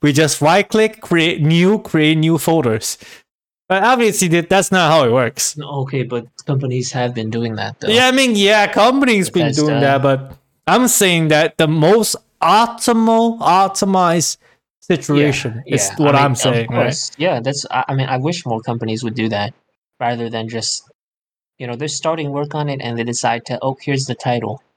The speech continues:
Speaker 2: title of the next game."
Speaker 1: <laughs>
Speaker 2: And they say, "In development," but what that really means is they just started.
Speaker 1: They didn't even do the pre-production. They haven't even do any research. They just feel like, "Okay, you know what? We're gonna start making this game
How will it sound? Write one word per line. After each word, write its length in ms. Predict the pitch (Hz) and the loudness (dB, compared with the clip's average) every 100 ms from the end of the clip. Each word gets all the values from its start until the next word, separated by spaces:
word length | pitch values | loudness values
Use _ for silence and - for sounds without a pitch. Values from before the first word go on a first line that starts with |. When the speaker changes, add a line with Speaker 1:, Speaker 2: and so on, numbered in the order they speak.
| _ _ _ _ _ _ _ | _ _ _ _ _ _ _
Speaker 2:
title 220 | 147 139 | -8 -8
of 80 | 131 | -8
the 80 | 131 | -8
next 300 | 117 117 - | -8 -10 -10
game." 400 | 113 107 107 110 _ _ _ _ _ | -10 -10 -10 -14 _ _ _ _ _
Speaker 1:
<laughs> 100 | - - - 494 - 453 415 - | -6 -6 -2 -2 0 -2 -4 -8
Speaker 2:
And 140 | 135 | -8
they 80 | 127 | -6
say, 220 | 117 135 | -4 -6
"In 240 | 131 143 143 | -4 -4 -2
development," 800 | 131 113 113 107 101 101 - - | -4 -4 -4 -4 -8 -14 -14 -8
but 240 | 113 110 - - - | -6 -6 -8 -18 -12
what 160 | 117 | -6
that 160 | 120 113 | -4 -2
really 180 | 127 123 | -2 -2
means 260 | 120 120 | -4 -4
is 160 | 110 - | -6 -8
they 100 | 113 | -6
just 220 | 110 113 | -4 -4
started. 440 | - 113 104 107 110 _ _ _ _ _ - | -4 -4 -6 -6 -12 _ _ _ _ _ -6
Speaker 1:
They 80 | 127 | -2
didn't 200 | 143 143 | 0 0
even 140 | 143 | 0
do 100 | 143 | 0
the 80 | 135 | 0
pre-production. 840 | - 151 139 139 131 135 - 113 104 | -2 -2 -2 -2 -2 -2 -4 -6 -4
They 80 | |
haven't 200 | 127 143 147 | -2 -2 0
even 200 | 139 135 | 0 0
do 100 | 147 | 0
any 260 | 143 143 | 2 2
research. 760 | 127 139 127 131 110 - - - _ _ _ _ _ _ - | 2 2 0 -2 -4 -6 -10 -10 _ _ _ _ _ _ -6
They 60 | |
just 180 | 127 131 | -4 0
feel 100 | 143 | 0
like, 180 | 127 135 | 0 0
"Okay, 340 | 147 151 131 | -2 0 0
you 60 | 117 | 2
know 140 | 143 | 2
what? 340 | 175 214 214 - _ _ _ | 2 0 -2 -16 _ _ _
We're 160 | 196 208 | 0 2
gonna 220 | 202 165 | 2 2
start 260 | - 165 139 | 2 2 2
making 360 | 151 151 151 | 0 0 0
this 200 | 139 131 | 0 0
game 300 | 160 151 156 | 2 2 0